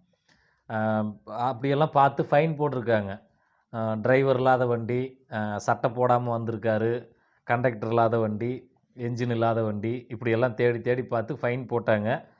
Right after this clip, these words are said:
ஆ, சரி, பரவாயில்ல, போக்குவரத்து துறை கண்காணிக்கப்படுது, ஆ, நல்லா ஓடும் போல,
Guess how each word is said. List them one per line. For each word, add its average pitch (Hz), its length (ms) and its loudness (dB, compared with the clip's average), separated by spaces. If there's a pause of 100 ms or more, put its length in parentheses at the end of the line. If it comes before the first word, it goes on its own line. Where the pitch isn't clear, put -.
(500)
ஆ, 120 180 2
சரி, 139 280 4
பரவாயில்ல, 156 840 6
போக்குவரத்து 143 580 0
துறை 127 300 2
கண்காணிக்கப்படுது, 123 1160 0 (460)
ஆ, 104 320 -4
நல்லா 127 320 2
ஓடும் 139 380 4
போல, 117 460 4